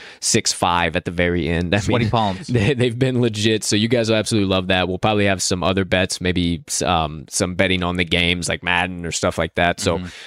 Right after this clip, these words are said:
Speaker 1: we'll do that. Um, no real duration yet as far as the stream. We'll just kinda see how you guys come in and what,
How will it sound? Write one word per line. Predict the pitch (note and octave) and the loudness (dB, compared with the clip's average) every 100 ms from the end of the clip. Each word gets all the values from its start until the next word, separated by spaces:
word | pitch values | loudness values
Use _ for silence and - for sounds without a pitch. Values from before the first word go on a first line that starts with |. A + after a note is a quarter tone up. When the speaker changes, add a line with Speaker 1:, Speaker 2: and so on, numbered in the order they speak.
| - | -4
Speaker 1:
we'll | A#2+ | -2
do | B2+ C3 | 2 2
that. | A2+ A2 A2+ | 2 2 0
Um, | A#2+ G2+ G2 G2 | 2 2 2 0
no | G2+ C#3 | 0 2
real | D#3 D3+ | 2 2
duration | C3+ A#2 B2 C#3+ | 2 2 2 0
yet | C3 C#3+ | 0 2
as | B2+ - | 0 0
far | A2+ A#2 | 2 2
as | |
the | A2 | 0
stream. | - G#2+ B2+ | 0 0 0
We'll | A2 | -2
just | - | -2
kinda | A#2 | -2
see | G2 F#2+ | 0 0
how | G2+ | 2
you | G2+ | 2
guys | G2 - | 0 0
come | G#2+ F#2+ | 0 2
in | A2 | 2
and | G2+ E2 E2+ | 0 -4 -2
what, | F#2 | -4